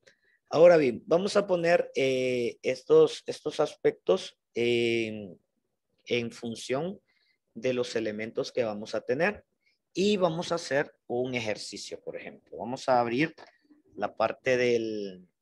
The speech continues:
del Sublime Text y vamos a establecer, pues, eh, básicamente elementos C S S.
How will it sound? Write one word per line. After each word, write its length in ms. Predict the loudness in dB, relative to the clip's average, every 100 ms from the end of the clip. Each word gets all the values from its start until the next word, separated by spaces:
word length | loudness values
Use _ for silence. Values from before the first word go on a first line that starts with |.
| _
del 500 | -10 -6 -6 -6 -12 -16 -20 _
Sublime 640 | -20 -16 -12 -8 -6 -6 -4
Text 580 | 0 0 0 -18 -20 _ _ _ _ _ _ _ _ _ _ _ _ _ _ _ _ _ _ _ -2
y 140 | 0
vamos 320 | 0 -2 -4
a 40 | -4
establecer, 640 | 0 0 0 -2 -4 -6
pues, 300 | -6 -6 -6
eh, 320 | -6 -6 -8 -14 _ _ _ _ -4
básicamente 720 | -4 -2 -2 -2 -4 0 0
elementos 640 | 0 -6 -10 -8 -10 -8
C 160 | -6 -6
S 180 | -10
S. 320 | -16 -18 -20